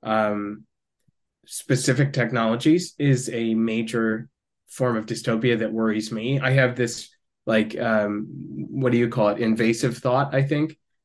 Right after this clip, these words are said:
that planes are going to fall out of the sky because we're gonna forget how to maintain, maintain them someday, 'cause it's being done by, like, rote expression of rote expression to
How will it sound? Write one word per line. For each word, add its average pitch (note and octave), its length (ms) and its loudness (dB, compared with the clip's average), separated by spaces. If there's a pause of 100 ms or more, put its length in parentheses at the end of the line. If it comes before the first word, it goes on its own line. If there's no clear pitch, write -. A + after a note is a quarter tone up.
that A2+ 420 0 (260)
planes B2+ 380 0
are C3 60 0
going A#2+ 280 -4
to A#2+ 120 -4
fall B2+ 240 -2
out A#2+ 140 -2
of A2+ 100 -8
the A#2+ 80 -8
sky B2 340 0
because A#2 320 -2
we're A#2 120 -2
gonna A2+ 160 -2
forget A#2 340 -2
how B2 80 -2
to A#2 100 -2
maintain, A2 480 -2 (440)
maintain A#2 420 4
them C3+ 180 6
someday, C#3+ 440 6
'cause C3 220 -4
it's A2+ 120 -4
being A2 300 2
done A2 400 2 (240)
by, A2+ 140 2
like, G#2+ 360 -2
rote A#2+ 400 0
expression A#2 640 -2
of G#2 140 -6
rote A2 240 2
expression A2 640 -2
to G2+ 380 -4